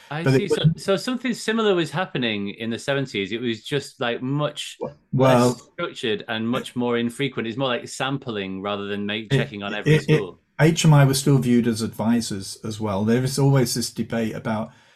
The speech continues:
Speaker 2: you know, the, the swinging from advising into, um, into inspection. And where we're at the moment, I think we're swinging back from hardcore inspection. You can feel we've,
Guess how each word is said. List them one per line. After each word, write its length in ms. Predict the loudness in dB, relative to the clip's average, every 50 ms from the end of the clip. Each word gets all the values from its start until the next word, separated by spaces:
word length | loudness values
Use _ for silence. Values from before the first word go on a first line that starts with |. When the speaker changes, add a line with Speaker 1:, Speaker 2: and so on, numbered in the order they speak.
| _ _ _ -6
Speaker 2:
you 100 | -2 -2
know, 60 | -2
the, 160 | -2 -4 -6 -6
the 320 | -4 -4 -2 -2 -2 -4 -6 -8 -8 -8 -8
swinging 520 | -10 -10 -6 -2 0 2 2 2 2 0 -2
from 240 | -2 -2 -2 0
advising 600 | 0 0 0 0 0 0 0 0 -2 -2 -2 0
into, 640 | 0 0 0 -2 -4 -8 -6 -6 -6 -6 -6 -10 -12 -14 _ _ _ -10
um, 460 | -8 -6 -6 -6 -6 -6 -8 -10 -12 -12 _ -4
into 360 | -2 -2 -2 -4 -4 -2 -2
inspection. 720 | -2 0 -2 -2 -2 -2 -2 -2 -4 -2 -2 -2 -2 -2 -8 -14 -12 -4 0
And 140 | 4 6 8
where 140 | 8 8 6
we're 200 | 6 6 6 4
at 100 | 4 2
the 80 | 0 2
moment, 380 | 2 4 4 4 4 2 2
I 160 | 2 2 0
think 260 | 0 0 0 -2 0 -2
we're 120 | -4 -4
swinging 420 | -4 -4 -4 -2 2 2 2 2
back 480 | 0 0 -2 -2 -2 -4 -10 -20 -20 _ _ _
from 240 | -8 -4 -4 -4
hardcore 720 | -4 -4 -4 -4 -4 -4 -6 -10 -8 -6 -4 -2 -2 0 -2
inspection. 580 | -2 -4 -6 -6 -6 -6 -6 -8 -8 -6 -4
You 120 | -4 -4 -4
can 140 | -4 -6 -6
feel 440 | -6 -4 -2 0 2 2 2 2
we've, 260 | 0 0 -2 -4 -4